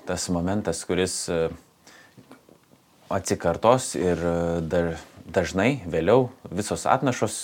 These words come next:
irgi krauju yra, kraujas išsilieja iš tų, e, atnašų. Taip pat, e, be abejo, mes žinom ir, kad, e, iš Kristaus šonų, kai buvo pradurta ietimi, išbėgo kraujas ir vanduo irgi jis tekėjo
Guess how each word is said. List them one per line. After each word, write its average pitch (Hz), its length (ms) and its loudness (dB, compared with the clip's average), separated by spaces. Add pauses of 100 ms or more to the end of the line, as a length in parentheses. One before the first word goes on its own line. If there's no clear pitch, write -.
(300)
irgi 95 320 2
krauju 95 400 4
yra, 92 240 4 (340)
kraujas 104 360 6
išsilieja 98 460 6
iš - 120 -6
tų, 95 120 4 (160)
e, 92 160 0 (200)
atnašų. 92 480 0 (400)
Taip 90 160 0
pat, 98 240 2
e, 85 320 2
be 90 80 4
abejo, 87 260 4
mes 82 140 -2
žinom 87 240 0
ir, 82 120 -2
kad, 73 200 -4 (160)
e, 73 160 -10 (400)
iš 87 160 -4
Kristaus 117 540 2
šonų, 101 400 0
kai 90 200 2
buvo 92 280 4 (140)
pradurta 92 480 0
ietimi, 85 520 0
išbėgo 85 360 -2
kraujas 98 560 6
ir 95 160 2
vanduo 90 500 2
irgi 85 260 0
jis - 160 -8
tekėjo 87 400 0